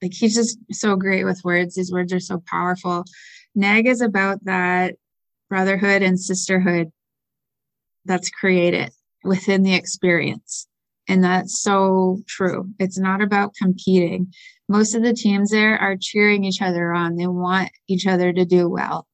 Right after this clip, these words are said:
They enjoy seeing skilled players and encouraging others to be their best, right? And, um, I find that was the most beautiful part of nag for me. And it's nice to hear when I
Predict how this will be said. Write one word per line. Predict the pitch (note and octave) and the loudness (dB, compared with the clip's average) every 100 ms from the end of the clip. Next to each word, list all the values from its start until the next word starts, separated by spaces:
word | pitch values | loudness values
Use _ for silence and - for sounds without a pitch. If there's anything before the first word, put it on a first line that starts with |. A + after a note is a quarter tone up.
| _ - | _ -2
They | F#3+ | 0
enjoy | F#3 F#3+ F#3 F3+ F#3+ | 2 2 4 2 2
seeing | F#3+ - F#3 F3+ | 0 0 0 0
skilled | F#3 - F#3 F3+ F3 F3 | -2 -2 2 2 0 -4
players | F3 F3+ F3 F3 F3 - | -2 -2 -2 -2 -4 -6
and | F3 E3+ E3+ F3 | -4 -2 -2 0
encouraging | F3+ - F3 F3+ F3+ F3 | -2 0 0 2 0 0
others | E3+ F3 F3+ - | 0 -2 -2 -4
to | F3 | 0
be | F#3 | 2
their | F3+ F3 | 2 0
best, | E3 D#3+ E3 - | -2 -4 -6 -8
right? | F3 F3+ F#3+ | -4 -2 0
And, | F3+ F3 F3+ - - _ | -2 -4 -14 -20 -20 _
um, | F3 E3+ E3+ E3+ - - | -2 0 -2 -4 -6 -4
I | F#3 | -2
find | G3+ G3+ F#3 | 0 0 2
that | F3 D#3 | 0 -2
was | F3+ F3+ | -4 -4
the | F3 | -2
most | F3 E3 - - F#3 | -2 -4 -8 -10 0
beautiful | F3+ F3+ E3+ F3+ | 4 4 2 -6
part | E3+ F3 - | -4 -2 -2
of | E3+ E3+ | -2 0
nag | E3+ D#3+ D#3+ - | -2 -2 -6 -2
for | G3+ | 2
me. | F#3+ G3 F#3 | 2 2 2
And | F3 F3 F3 | 0 -2 -4
it's | F#3 | -4
nice | F#3 F#3 F#3 | 0 0 4
to | G#3 | 4
hear | G#3 F#3 | 4 4
when | F3+ | 0
I | F3 | -4